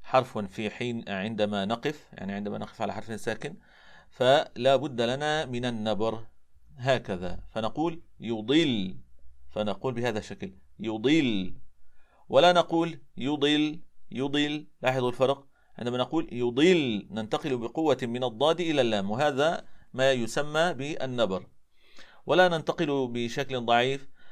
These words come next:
فيتوهم السامع وكأن حرفا سقط من نطقنا، هكذا: "يضل،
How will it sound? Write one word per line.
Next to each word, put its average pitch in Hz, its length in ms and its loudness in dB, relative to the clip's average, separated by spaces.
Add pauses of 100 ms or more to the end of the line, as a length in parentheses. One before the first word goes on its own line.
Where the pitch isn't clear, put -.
(120)
فيتوهم 98 2000 0
السامع 123 360 -2
وكأن 113 420 -2
حرفا 117 340 -6
سقط 117 360 -6
من 107 160 -4
نطقنا، 110 460 -4
هكذا: 107 420 -2
"يضل، 113 580 -6